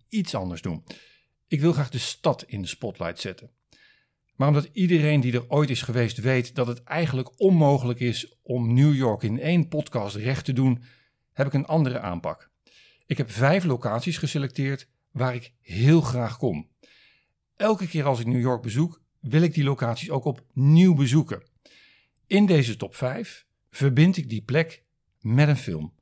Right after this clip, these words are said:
Laten we eens beginnen. Op nummer vijf,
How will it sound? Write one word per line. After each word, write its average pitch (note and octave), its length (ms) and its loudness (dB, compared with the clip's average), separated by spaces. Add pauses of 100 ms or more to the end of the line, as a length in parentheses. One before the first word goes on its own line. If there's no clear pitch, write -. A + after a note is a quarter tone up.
(720)
Laten D3 220 4
we D#3+ 60 0
eens C3 100 -2
beginnen. G2+ 380 -6 (1400)
Op G3 180 2
nummer C#3+ 280 4
vijf, C3 440 -2